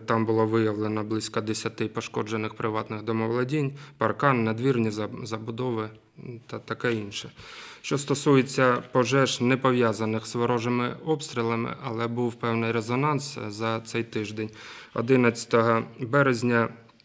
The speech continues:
О п'ятій п'ятдесят чотири надійшло повідомлення про пожежу в дев'ятиповерховому житловому будинку по вулиці, е,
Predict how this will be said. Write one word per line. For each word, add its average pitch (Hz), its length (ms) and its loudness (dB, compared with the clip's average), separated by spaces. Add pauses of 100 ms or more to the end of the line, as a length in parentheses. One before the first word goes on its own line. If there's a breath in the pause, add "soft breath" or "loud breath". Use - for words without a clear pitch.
(360)
О 127 80 0
п'ятій 123 360 6
п'ятдесят 117 560 2
чотири 131 500 2
надійшло 117 520 0
повідомлення 113 800 2
про 113 160 -2
пожежу 113 580 -2 (460 loud breath)
в 113 60 -10
дев'ятиповерховому 113 1400 2
житловому 117 580 0
будинку 135 600 -2
по 117 260 0
вулиці, 113 540 0
е, 113 420 -4